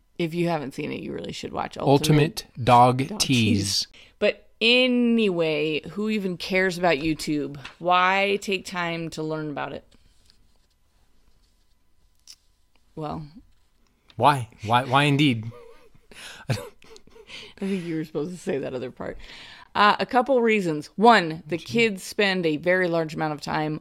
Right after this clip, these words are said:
Speaker 1: on YouTube. Two, they spend even more time on YouTube than Snapchat.
Speaker 2: No,
Speaker 1: Which
Speaker 2: come on
Speaker 1: second
Speaker 2: now.
Speaker 1: they
Speaker 2: Whoa,
Speaker 1: do.
Speaker 2: whoa.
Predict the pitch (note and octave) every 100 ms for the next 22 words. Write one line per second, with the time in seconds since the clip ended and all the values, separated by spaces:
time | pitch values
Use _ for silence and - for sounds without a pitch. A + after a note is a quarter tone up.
0 | - D#3 D3+ D3+ D3+ - E3 D3+ C#3+ -
1 | B2+ - - _ _ _ _ - - -
2 | _ - C4 A#3 F3+ D#3 - _ _ _
3 | _ _ - A#3+ - C4+ B3 G#3 G#3 G3
4 | F#3+ F#3+ F3 F3 E3+ F3+ E3 D3+ D#3+ D3+
5 | F3 E3 - - - _ _ _ _ _
6 | G#2 F#2+ F#2+ F#2+ F#2+ F3 - D3+ C3+ A#2+
7 | A#2+ B2+ F3+ C#3+ G3 G#3 F#3+ D3+ D3 E3
8 | D#3 B2 G#2+